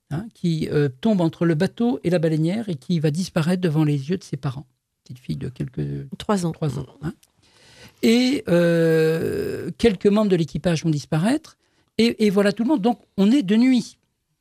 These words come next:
Speaker 1: Alors, ce qui nous intéresse, c'est qu'est-ce qui se passe à ce moment-là à l'île Dieu. Donc, l'administrateur est prévenu par le, le sémaphore et il donne l'ordre aux deux chalutiers qui sont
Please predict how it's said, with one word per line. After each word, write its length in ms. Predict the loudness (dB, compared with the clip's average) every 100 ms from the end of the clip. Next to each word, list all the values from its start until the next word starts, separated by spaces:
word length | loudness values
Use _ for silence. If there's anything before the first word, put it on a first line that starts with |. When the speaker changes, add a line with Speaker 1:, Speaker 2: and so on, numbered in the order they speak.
| _ _ _ _ _ _ _
Speaker 1:
Alors, 320 | 0 0 -2 _ -20 -16
ce 80 | -4
qui 120 | 0
nous 100 | 0
intéresse, 360 | 0 -2 -2 -2
c'est 100 | -2
qu'est-ce 200 | -4 -4
qui 120 | -10
se 60 | -4
passe 300 | -4 -4 -10
à 40 |
ce 60 | -6
moment-là 360 | -2 0 0 -4 _ _
à 80 | -2
l'île 200 | -2 -2
Dieu. 220 | 0 -2 -2 _ _ _ _ -2
Donc, 160 | 0
l'administrateur 960 | 4 4 4 2 0 -2 -6 -2 0 0 -4
est 100 | -4
prévenu 440 | 0 0 0 -2 -4 _ _ _ _ _
par 360 | 0 2 0 0
le, 160 | 0 2
le 120 | 0
sémaphore 640 | 0 2 0 0 -2 -2 -4 _ _ _ _ _
et 220 | 0 2 2
il 140 | 0 4
donne 260 | 4 4 4
l'ordre 440 | 2 0 -4 -8 -12 _ _ _ _ _ _
aux 140 | 2 4
deux 180 | 4
chalutiers 840 | 2 2 0 -2 -4 0 2 0 -4
qui 140 | -6 -6
sont 420 | -2 0 0